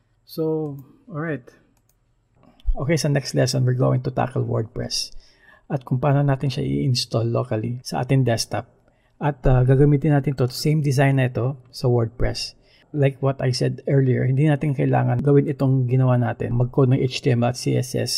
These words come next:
Pwede na kayo dumiretso sa WordPress, eh. Kaya natin diniscuss to para din, ah, magkaroon kayo ng idea what is H T M L is all about at para matuto din kayo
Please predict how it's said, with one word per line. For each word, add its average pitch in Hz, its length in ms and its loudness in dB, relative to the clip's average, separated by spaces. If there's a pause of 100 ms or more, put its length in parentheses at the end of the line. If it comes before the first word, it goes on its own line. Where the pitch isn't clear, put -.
(140)
Pwede 143 240 0
na 143 80 0
kayo 135 160 4
dumiretso 127 320 2
sa 120 80 -2
WordPress, 117 480 -4
eh. - 100 -18 (140)
Kaya 156 160 4
natin 156 160 0
diniscuss 139 480 -2
to 131 240 -4 (360)
para 143 240 6
din, 127 400 2
ah, 123 80 -4
magkaroon 127 480 0
kayo 143 160 0
ng 135 80 0
idea 127 320 0
what 120 240 -2
is - 240 -10
H 143 240 -4
T 131 160 0
M 123 80 2
L 120 80 0
is 123 80 -6
all 117 240 -2
about 117 240 -4
at - 160 -12
para - 160 -6
matuto 143 320 -2
din 135 240 2
kayo 127 320 0